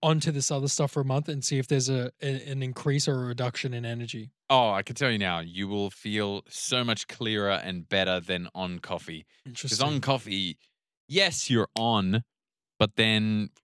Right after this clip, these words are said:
Speaker 2: as soon as it wears off, you are off. Well, that, it
Speaker 1: Oh,
Speaker 2: happens
Speaker 1: yeah,
Speaker 2: to me.
Speaker 1: the, the
Speaker 2: I get,
Speaker 1: crash.
Speaker 2: I get, I get big crashes.
Speaker 1: You plummet.
Speaker 2: I get
Speaker 1: Yeah.
Speaker 2: big crashes. I feel like I'm quite susceptible to a lot of
Speaker 1: Is it
Speaker 2: um,
Speaker 1: around two to three o'clock, you reckon, where it's, you're just like, "I'm done.
Speaker 2: Yeah, it depends when I have
Speaker 1: I
Speaker 2: it,
Speaker 1: got
Speaker 2: but
Speaker 1: two
Speaker 2: yeah,
Speaker 1: hours left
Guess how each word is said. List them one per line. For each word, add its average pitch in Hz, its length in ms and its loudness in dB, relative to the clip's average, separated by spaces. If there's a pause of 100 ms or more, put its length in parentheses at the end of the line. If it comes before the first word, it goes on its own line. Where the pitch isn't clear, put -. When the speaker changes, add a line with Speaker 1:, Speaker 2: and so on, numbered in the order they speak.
(140)
Speaker 2:
as 98 100 -4
soon 127 180 -2
as 107 100 0
it 107 40 2
wears 101 360 4
off, 104 300 2
you 104 280 0
are 90 160 2
off. 90 440 -8
Well, 95 240 0
that, 98 220 -4
it 92 80 -6
Speaker 1:
Oh, - 40 -6
Speaker 2:
happens 123 320 0
Speaker 1:
yeah, 120 80 -2
Speaker 2:
to - 40 -2
me. 90 120 0
Speaker 1:
the, 82 60 0
the - 120 -2
Speaker 2:
I 101 80 2
get, 110 100 2
Speaker 1:
crash. 151 220 6
Speaker 2:
I 113 60 2
get, 110 220 2
I 110 120 2
get 101 200 -4
big 90 200 -6
crashes. 87 360 -4
Speaker 1:
You 156 80 4
plummet. 151 420 0 (340)
Speaker 2:
I 127 60 0
get 143 60 4
Speaker 1:
Yeah. 151 40 2
Speaker 2:
big 120 180 -2
crashes. 85 440 -8
I - 120 -6
feel 190 180 2
like 156 160 4
I'm 123 420 0 (140)
quite 113 300 0
susceptible 90 840 -6 (440)
to 104 200 -2
a 95 40 0
lot 95 180 0
of 87 240 -6 (360)
Speaker 1:
Is 160 160 0
it 185 40 0
Speaker 2:
um, 180 60 2
Speaker 1:
around 202 400 2
two 180 180 4
to 156 80 2
three 156 240 0
o'clock, 151 320 -2
you 156 80 0
reckon, 220 400 -4
where 151 180 -2
it's, 135 140 -2
you're 135 120 -2
just 131 140 0
like, 123 140 -2
"I'm 123 140 -6
done. 107 320 -6
Speaker 2:
Yeah, 131 140 2
it - 20 2
depends 127 380 -4
when 110 180 -2
I 98 100 0
have 113 180 4
Speaker 1:
I - 40 4
Speaker 2:
it, - 20 4
Speaker 1:
got 151 140 2
Speaker 2:
but 202 80 0
Speaker 1:
two 175 120 4
Speaker 2:
yeah, 143 140 6
Speaker 1:
hours 139 180 4
left 135 120 4